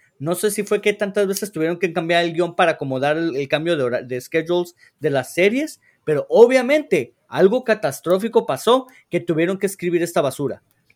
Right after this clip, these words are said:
Eso es, para mí es obvio que esta película tuvo efectos porque cambiaron todo,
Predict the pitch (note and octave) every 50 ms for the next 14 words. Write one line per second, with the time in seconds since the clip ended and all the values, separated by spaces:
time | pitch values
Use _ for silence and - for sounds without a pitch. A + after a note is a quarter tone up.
0 | - - E3 F3+ - G#3+ G#3 G#3 - G3 E3+ D3+ D#3 E3+ F#3 F3+ - - - G3
1 | A3 A#3+ G3+ G#3+ G3 D3+ A#2+ - _ _ _ _ _ - F3+ F3 F3 - G3+ -
2 | F3+ E3+ E3 F3 G3+ F#3+ E3+ - - F3 E3 F#3 F3+ - F#3 F3 - - F#3 -
3 | _ - D#3 - - - - D3 C3+ C3+ D3+ D3+ D3+ E3 D#3 C3+ E3 D3+ C#3 A2+
4 | F#2 _